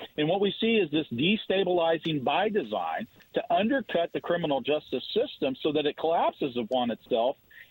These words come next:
And then we have progressive politicians that are radical in their beliefs that then believe that if they break it, they can remake it. And I'm here to tell you, this current prosecutor, Ryan Mears, falls exactly in line with the Larry Krasners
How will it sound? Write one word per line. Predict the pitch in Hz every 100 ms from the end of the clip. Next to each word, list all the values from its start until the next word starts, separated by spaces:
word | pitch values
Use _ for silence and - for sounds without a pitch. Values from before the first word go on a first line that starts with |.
| -
And | 170 156 160
then | 208
we | 220 214
have | 180 175 175 - _ -
progressive | 170 131 151 196 - 262 -
politicians | 196 220 220 - 139 - 160 131
that | 135
are | 127
radical | 117 123 180 220 226 214
in |
their | 208
beliefs | 185 175 131 127 -
that | 127
then | 139 156
believe | 147 135 165 202 151 151 -
that | 131
if | 135 -
they | 135
break | 117 165 202 139
it, | 127 - - -
they | 127 151
can | 151 135
remake | 135 143 170 -
it. | - -
And | 120
I'm | 175 214
here | 226
to | 208
tell | 202 123
you, | 87 135 _ _ _ _ _ -
this | 151 202
current | - 214 233
prosecutor, | 151 139 - - 170 175
Ryan | 127 175 220
Mears, | 110 131 -
falls | 147 143 123
exactly | 113 113 131 - 214 247
in | 247
line | 143 104 131
with | 143
the | -
Larry | 117 113 160 190
Krasners | - 156 160 - 175 185